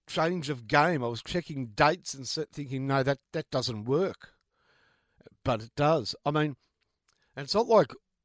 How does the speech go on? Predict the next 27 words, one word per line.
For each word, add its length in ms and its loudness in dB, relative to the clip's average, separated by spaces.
those 380 2
four 240 4
games 420 2
are 220 0
all 480 4
in 540 -8
Perth 360 0
where 100 -2
they 180 0
are 200 2
now. 320 -2
That 160 -4
includes 420 -4
coming 320 -2
back 220 -2
to 100 -14
Queensland. 760 -6
There's 160 -4
just 240 -2
some, 180 -2
I 60 -6
mean, 200 0
it 140 0
is 300 -6
now 520 0
abundantly 720 2
clear 480 -2